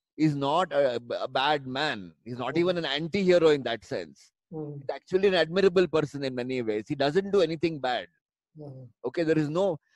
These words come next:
Speaker 1: there, in fact, if you ask me, the person who does any real bad in, uh, in Diwar is Shashi Kapoor is the brother. He shoots that boy for carrying, for stealing a loaf of bread.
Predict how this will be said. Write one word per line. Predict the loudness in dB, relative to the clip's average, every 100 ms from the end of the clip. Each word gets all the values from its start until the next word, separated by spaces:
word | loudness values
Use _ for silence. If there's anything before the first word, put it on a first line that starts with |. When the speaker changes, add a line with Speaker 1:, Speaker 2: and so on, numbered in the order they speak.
| _
Speaker 1:
there, | -2
in | -2 -4
fact, | -2 -2 0
if | 0
you | 0
ask | 0 -2 -4 -8
me, | -6 -2
the | 0
person | 2 0 -2
who | -2
does | 2 4
any | 4 0 2
real | 4 2
bad | 2 2 2 0
in, | -2 -4
uh, | -4 -4 -6 -8 _ -20 -8
in | -4 -4
Diwar | 0 4 6 6 4
is | 2 2
Shashi | 0 0 0
Kapoor | 2 6 6
is | 6
the | 4
brother. | 4 4 4 2 -6 -20 -6
He | -4
shoots | -4 -4 -2
that | 0 0 4
boy | 4 4
for | 2
carrying, | 2 2 0 2
for | 2
stealing | 2 -2 0 2
a |
loaf | 4 4 2
of | 0
bread. | 0 0 -4